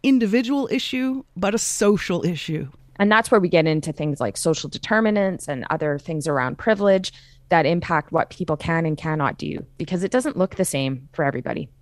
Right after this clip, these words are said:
Speaker 1: Yeah, it, I'm glad you mentioned that. Now, research has shown things like your genes, your environment, stress, you know, sleep deprivation, racism, colonization, all these things are factors that contribute to,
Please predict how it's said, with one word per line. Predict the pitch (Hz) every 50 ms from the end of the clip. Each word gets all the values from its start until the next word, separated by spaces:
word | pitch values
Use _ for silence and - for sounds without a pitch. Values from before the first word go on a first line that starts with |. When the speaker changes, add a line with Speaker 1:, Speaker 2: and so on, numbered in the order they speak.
| _ _ - _ _ -
Speaker 1:
Yeah, | - 175 170 185 190 190 156
it, | - 180 170 -
I'm | 185 190 190 180
glad | 185 180 185 202 196
you | 196 170
mentioned | 175 208 - 240 196 175
that. | 160 147 - - - - - - -
Now, | - 170 160 156
research | 160 170 - - 180 165 -
has | 175 165
shown | - - 180 175 170 160
things | - 170 170 156
like | 165 151 - -
your | 170 165
genes, | 160 190 262 269 262 254 254 247 220 185
your | 170 147
environment, | 156 - 233 254 247 247 247 240 233 233 233 -
stress, | - - 226 226 233 240 233 226 - -
you | - 175
know, | 165 160 170
sleep | - - - 269 254 -
deprivation, | - 240 - - 247 220 202 214 214 220 - - 220 220 196
racism, | 185 202 247 254 - - 240 233 214 233 226 -
colonization, | - 247 240 233 233 226 220 202 220 220 - 226 208
all | - 226 247
these | 247 240 208 -
things | 208 214 208 196
are | 196 185
factors | - - 151 147 160 - - 151 147 143 143 -
that | - 151 135 -
contribute | - 165 160 151 - 170 - 180 180 165 - -
to, | - 175 165 160